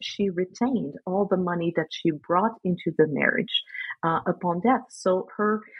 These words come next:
money did not pass on to her husband's estate. She got to keep it. Um, and she got part of her husband's estate, uh, when she, her country house, which she named Vijverhof, which translates into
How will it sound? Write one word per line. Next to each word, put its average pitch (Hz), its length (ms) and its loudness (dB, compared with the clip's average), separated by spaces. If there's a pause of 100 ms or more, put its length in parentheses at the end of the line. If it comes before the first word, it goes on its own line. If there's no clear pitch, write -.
(320)
money 190 580 0
did 196 140 2
not 202 280 2 (100)
pass 196 280 2
on 196 360 0 (100)
to 185 60 6
her 160 280 2
husband's 220 480 2
estate. - 460 -2
She - 260 -2
got 165 280 -4
to 208 80 -2 (100)
keep 214 220 2
it. - 140 -4 (580)
Um, 165 240 0
and 208 320 0
she 170 160 -6
got 139 260 -2
part 147 180 2
of 147 120 0
her 135 180 0
husband's 135 420 -2
estate, - 500 -4 (200)
uh, 151 300 2
when 170 640 0
she, 160 500 2 (140)
her 151 320 0 (100)
country 247 400 2
house, 143 480 0
which 156 260 2
she 160 180 -2
named 147 340 2 (360)
Vijverhof, 180 600 0 (180)
which 156 360 0
translates 160 580 0
into 151 340 -2